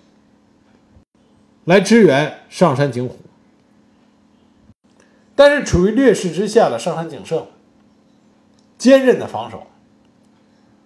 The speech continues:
使得上杉景虎的进攻无功而返。这个时候冬天来了，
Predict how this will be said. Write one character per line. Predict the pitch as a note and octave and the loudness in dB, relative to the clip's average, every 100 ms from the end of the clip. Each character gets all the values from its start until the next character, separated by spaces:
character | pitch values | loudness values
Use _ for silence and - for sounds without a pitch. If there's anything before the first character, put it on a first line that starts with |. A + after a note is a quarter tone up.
| _ _ _ _ _ _ _ _ _ _ _ _ _ _ | _ _ _ _ _ _ _ _ _ _ _ _ _ _
使 | G3+ | 2
得 | B3 | 4
上 | C4 C#4 A#3 | 4 4 2
杉 | G#3 A3+ | 2 0
景 | A3+ A#3+ | -2 -4
虎 | D3 | -6
的 | A#2 | -8
进 | B2 C3 | -10 -8
攻 | C3+ D#3 - | -6 -6 -10
无 | D3 D3+ | -10 -6
功 | D#3+ | -4
而 | D3+ | -4
返。 | D3+ - - _ _ _ _ _ _ _ _ | -8 -14 -20 _ _ _ _ _ _ _ _
这 | - C#4+ | -2 0
个 | C#3 | 0
时 | - | -6
候 | F#3 G2+ - - | -8 -8 -10 -12
冬 | F3+ F3+ | -10 -8
天 | D3 | -10
来 | A2+ | -12
了， | - | -18